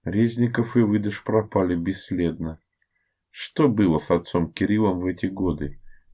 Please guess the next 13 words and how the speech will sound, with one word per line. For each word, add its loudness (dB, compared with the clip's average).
И -4
почему 0
они -2
его 0
убили? -4
Сначала 2
убили 0
этого -2
Пасечникова, -2
затем 2
и 0
отца -2
Кирилла. -4